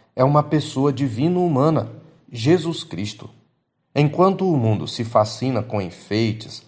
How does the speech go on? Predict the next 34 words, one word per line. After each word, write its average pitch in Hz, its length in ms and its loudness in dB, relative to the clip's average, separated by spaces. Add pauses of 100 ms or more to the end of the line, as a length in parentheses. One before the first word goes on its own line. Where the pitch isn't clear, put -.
(200)
lendas 156 460 2
populares, 98 840 2 (240)
histórias 147 500 2
do 127 140 -2
bom 135 260 2
velhinho, 104 540 -2 (320)
ou 143 120 4
mesmo 135 440 0
o 110 80 -8
clima 127 320 0
de 110 80 -4
confraternização 120 1200 -2
que 110 160 -8
se 107 160 -8
instala 113 580 2
entre 110 240 -6
as 98 100 -6
pessoas 113 460 -6
nesta 101 340 -6
época, 110 460 -4 (560)
a 131 120 4
Igreja 131 420 0
de 110 140 -4
Cristo 113 360 -6
precisa 113 560 -4
lembrar 143 480 2
ao 165 120 2
mundo 110 340 -2
nestes 117 400 -6
dias 123 420 -2 (400)
que 135 120 0
o 110 60 2
Verbo 139 500 2
eterno, 127 560 0